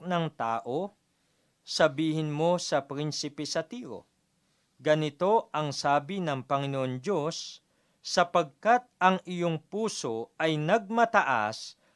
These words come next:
at iyong sinabi, 'Ako'y Diyos, ako'y nauupo sa upuan ng Diyos sa gitna ng mga dagat,' gayon man, ikaw ay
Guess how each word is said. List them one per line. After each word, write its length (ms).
at 240
iyong 320
sinabi, 720
'Ako'y 400
Diyos, 640
ako'y 320
nauupo 800
sa 240
upuan 400
ng 240
Diyos 480
sa 160
gitna 400
ng 160
mga 240
dagat,' 560
gayon 400
man, 480
ikaw 800
ay 320